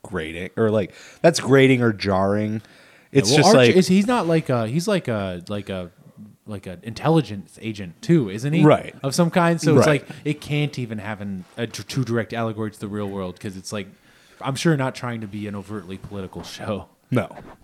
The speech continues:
Speaker 2: So. Yeah. Oh, Kevin's back for the deep sigh.
Speaker 1: Mm-hmm.
Speaker 2: All right. Well, I'm actually gonna go get a Founders Brewbass beer. Very good beer.
Speaker 1: Is
Speaker 2: Uh,
Speaker 1: that
Speaker 2: if you're
Speaker 1: the raspberry shit?
Speaker 2: Yeah. It's really nice if you want a sweet beer. It's not overly sweet.
Speaker 1: I'm not a sweet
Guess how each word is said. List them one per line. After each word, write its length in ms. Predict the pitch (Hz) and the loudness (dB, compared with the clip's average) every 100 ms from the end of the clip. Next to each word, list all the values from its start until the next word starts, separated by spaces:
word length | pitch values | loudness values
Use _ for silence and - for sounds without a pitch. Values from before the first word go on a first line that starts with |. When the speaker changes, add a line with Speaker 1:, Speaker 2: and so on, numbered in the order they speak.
| - | -20
Speaker 2:
So. 380 | - 92 87 85 - - _ _ _ _ _ _ _ _ _ _ _ _ _ _ _ - - - - - - | -16 -12 -12 -14 -18 -20 _ _ _ _ _ _ _ _ _ _ _ _ _ _ _ -16 -14 -14 -16 -18 -14
Yeah. 160 | 95 90 - 120 | -12 -12 -12 -4
Oh, 300 | 120 117 - _ | -2 -2 -6 _
Kevin's 300 | 104 107 95 | -12 -12 -8
back 240 | 104 101 | -8 -8
for 100 | 107 | -8
the 100 | 101 | -8
deep 200 | 104 104 | -6 -8
sigh. 380 | - 98 90 87 _ | -8 -8 -8 -10 _
Speaker 1:
Mm-hmm. 360 | 95 101 92 120 180 _ _ - | -6 -4 -4 -4 -6 _ _ -8
Speaker 2:
All 80 | 117 | -4
right. 140 | 113 | 2
Well, 120 | 127 | 2
I'm 180 | 135 156 | 4 4
actually 300 | 190 156 143 | 4 2 0
gonna 180 | 127 123 | -2 -2
go 180 | 113 117 | -2 -2
get 200 | 110 110 | -2 -2
a 120 | 104 | -2
Founders 480 | 101 120 120 123 117 | -4 -4 -4 -4 -4
Brewbass 560 | - 127 117 101 90 - | 0 0 0 -4 -8 -10
beer. 360 | 92 92 120 _ _ _ _ _ | -8 -6 -8 _ _ _ _ _
Very 280 | 104 117 113 | -4 -2 0
good 160 | 110 | -2
beer. 240 | 104 104 110 | -2 -2 -2
Speaker 1:
Is 60 | 131 - | -6 -6
Speaker 2:
Uh, 120 | 104 | 0
Speaker 1:
that 80 | 117 | 2
Speaker 2:
if 40 | 107 | 2
you're 100 | 107 | 2
Speaker 1:
the 140 | 104 | 0
raspberry 540 | 95 95 101 110 120 120 | 0 0 0 0 -2 -2
shit? 240 | - 131 | -4 -2
Speaker 2:
Yeah. 300 | 143 110 85 - | 0 -2 -6 -10
It's 200 | 113 123 | -8 -2
really 240 | 175 247 | 0 0
nice 240 | 147 160 | 0 -4
if 80 | - | -4
you 100 | 95 | -6
want 120 | 101 | -6
a 40 | 95 | -6
sweet 300 | - 104 92 | -8 -8 -8
beer. 300 | 104 90 80 - | -8 -8 -12 -18
It's 120 | - | -12
not 140 | 120 | -8
overly 300 | 104 107 95 | -8 -8 -12
sweet. 360 | - - 98 - | -12 -12 -14 -14
Speaker 1:
I'm 120 | 98 | -12
not 120 | 95 90 | -10 -10
a 20 | |
sweet 320 | - - 90 | -12 -10 -12